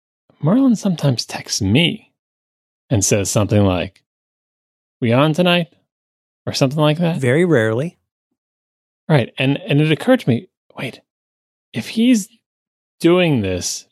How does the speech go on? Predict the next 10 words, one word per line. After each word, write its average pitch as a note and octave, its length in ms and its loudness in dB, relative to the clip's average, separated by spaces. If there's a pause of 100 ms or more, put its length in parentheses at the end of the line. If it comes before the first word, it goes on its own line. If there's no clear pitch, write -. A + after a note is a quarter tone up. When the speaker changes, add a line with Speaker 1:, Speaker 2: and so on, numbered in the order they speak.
Speaker 1:
because C3+ 260 0
he's C#3 160 2
afraid," C#3+ 640 -2 (460)
uh, - 120 -10 (440)
and A2+ 180 -2
it's F#2+ 140 -6
a G#2+ 40 2
very G#2+ 340 2
well-founded G2+ 680 0
fear, E2+ 340 -10